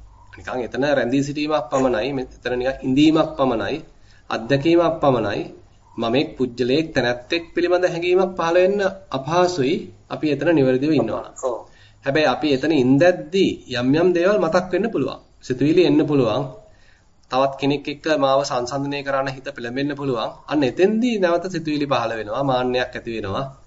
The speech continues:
Speaker 1: මම කියලා තත්ත්වයක් අපි ගොඩනගා ගන්නවා. අන්න ඒව තමයි අපි තේරුම් ගන්න තියෙන්නේ. ඒක, ඒකයි මේක නිකන් අර හරියට, අ, තියෙන හු-, සුදු රෙද්දක් වගේ තමයි. ඊටාම පිරිසුදු රෙදි කඩක් වගේ තමයි. ඒතර අර පුංචි තීන්ත පැල්ලමක් වුණත්,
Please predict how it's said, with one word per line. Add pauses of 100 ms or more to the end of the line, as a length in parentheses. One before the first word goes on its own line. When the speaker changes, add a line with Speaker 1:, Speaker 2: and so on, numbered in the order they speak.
(400)
Speaker 1:
මම
කියලා
තත්ත්වයක්
අපි
ගොඩනගා
ගන්නවා. (240)
අන්න
ඒව
තමයි
අපි
තේරුම්
ගන්න
තියෙන්නේ.
ඒක, (160)
ඒකයි
මේක
නිකන්
අර
හරියට, (840)
අ,
තියෙන
හු-,
සුදු
රෙද්දක්
වගේ
තමයි. (460)
ඊටාම
පිරිසුදු
රෙදි
කඩක්
වගේ
තමයි. (280)
ඒතර
අර
පුංචි (540)
තීන්ත
පැල්ලමක්
වුණත්,